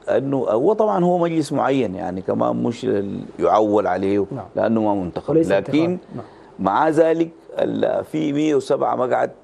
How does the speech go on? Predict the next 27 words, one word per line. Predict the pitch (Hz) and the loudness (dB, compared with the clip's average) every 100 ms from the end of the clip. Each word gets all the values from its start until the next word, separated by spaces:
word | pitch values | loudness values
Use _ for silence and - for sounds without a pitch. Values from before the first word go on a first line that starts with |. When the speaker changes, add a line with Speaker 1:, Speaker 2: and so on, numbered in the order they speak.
| - | -18
Speaker 1:
في | - 110 104 82 | -8 -6 -4 -4
الولايات | 95 92 95 95 107 117 | -4 -2 2 4 4 2
المختلفة، | 110 104 - 123 120 156 196 - - - - - - - | 0 -2 -2 -2 0 -4 -6 -10 -20 -20 -20 -20 -20 -6
ودي، | 107 101 165 165 - | -4 -2 -2 -4 -2
آه، | - 60 55 - - | 2 2 2 0 0
لأنه | 101 120 131 127 110 90 | 2 0 0 -2 -2 -2
لما | 98 92 | -2 -2
تج-، | 95 101 - - | -2 0 0 2
توزع | 101 107 95 123 123 123 - - | 2 0 2 2 2 -2 -8 -6
ما-، | 107 - - - - | -4 -4 -6 -10 -6
أح-، | 120 123 | -6 -4
بعض | - 135 147 | 0 0 2
الولايات | 135 113 110 110 135 | 2 2 4 4 2
بيكون | 135 117 131 | 0 -2 -2
عندها | 131 131 117 | 0 2 2
ستة، | - 123 - 78 - - - - - - | 0 -2 -2 -4 -8 -20 -20 -20 -14 -4
يعني | 92 101 | -2 0
حتى | 151 143 139 | 0 0 2
لو | 113 | 4
اديت | 107 110 131 | 4 2 2
محلية، | 123 98 101 110 123 | 0 -4 -4 0 0
محلية | 117 92 101 110 117 117 - | 0 -2 -4 -2 0 0 -2
ما | 107 104 | -2 0
يقدروا | 110 107 101 101 98 107 | 0 0 -2 0 0 0
يتفقوا | 107 - 98 - 90 | 0 -2 -2 2 0
على | 87 90 | 0 -2
زول، | 92 | 0